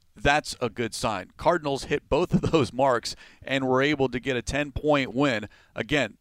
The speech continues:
they are undefeated on the road. All six road wins by double figures. That, to me, stands out. And let's get into what also stood out about the defense here as we continue on Cardinals Cover two, presented by Hyundai,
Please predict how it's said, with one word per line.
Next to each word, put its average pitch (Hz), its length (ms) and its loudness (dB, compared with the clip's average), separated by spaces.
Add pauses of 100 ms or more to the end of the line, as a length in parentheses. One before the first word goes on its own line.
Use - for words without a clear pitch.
they 131 140 2
are 120 140 2
undefeated 160 640 0
on 143 160 4
the 135 100 2
road. 127 320 4 (360)
All 147 280 8
six - 480 -2
road 151 280 4
wins 151 360 0
by 120 280 0
double 139 640 2 (380)
figures. 120 680 0 (400)
That, 156 280 4 (140)
to 139 120 -4
me, 139 380 -2
stands 127 480 -2
out. 135 180 6
And 127 80 -6
let's 139 160 0
get 135 220 2
into 131 560 0
what 127 160 4
also 139 340 2
stood 127 320 2
out 123 220 4
about 123 240 2
the 117 80 -8
defense 135 540 -2
here 127 120 2
as 120 100 -2
we 113 60 -6
continue 131 480 -2
on 120 140 2
Cardinals 131 400 0
Cover 131 180 0
two, 127 200 -4
presented 120 380 -4
by 113 160 2
Hyundai, 139 320 0